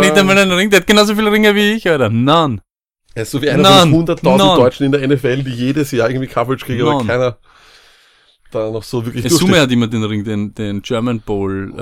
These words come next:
Speaker 1: äh, Ding, den
Speaker 2: Super, da kann er sich gleich einreihen mit meinen Tennispokale da
Speaker 1: Nein,
Speaker 2: drüben.
Speaker 1: diese
Speaker 2: So,
Speaker 1: Blue
Speaker 2: so wär's
Speaker 1: Devils,
Speaker 2: für
Speaker 1: er
Speaker 2: das.
Speaker 1: hat ja einen richtigen.
Speaker 2: Wa-, was?
Speaker 1: N F L Europe Blue Devils Offensive Coordinator oder so.
Speaker 2: Super.
Speaker 1: Also wenn man,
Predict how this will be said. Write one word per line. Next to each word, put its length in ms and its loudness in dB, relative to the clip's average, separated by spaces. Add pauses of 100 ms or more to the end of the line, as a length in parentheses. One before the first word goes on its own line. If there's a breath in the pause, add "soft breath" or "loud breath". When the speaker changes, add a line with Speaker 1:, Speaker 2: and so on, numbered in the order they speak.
(320)
Speaker 1:
äh, 60 -20
Ding, 220 -10
den 1040 -12
Speaker 2:
Super, 380 -4
da 100 0
kann 140 2
er 60 2
sich 140 -4
gleich 220 -2
einreihen 400 0
mit 160 0
meinen 260 0
Tennispokale 640 -2
da 80 -8
Speaker 1:
Nein, 280 2
Speaker 2:
drüben. 40 0
Speaker 1:
diese 220 0
Speaker 2:
So, 160 0
Speaker 1:
Blue 100 2
Speaker 2:
so 120 2
wär's 220 4
Speaker 1:
Devils, 20 -4
Speaker 2:
für 80 0
Speaker 1:
er 60 2
Speaker 2:
das. 120 2
Speaker 1:
hat 120 0
ja 120 2
einen 100 -2
richtigen. 480 -6
Speaker 2:
Wa-, 120 -6
was? 60 -6
Speaker 1:
N 120 2
F 100 0
L 140 0
Europe 460 -2
Blue 220 -4
Devils 440 -6
Offensive 500 -10
Coordinator 460 -8
oder 140 -14
so. 140 -16 (1160)
Speaker 2:
Super. 300 -6 (240)
Speaker 1:
Also 320 -2
wenn 120 2
man, 100 0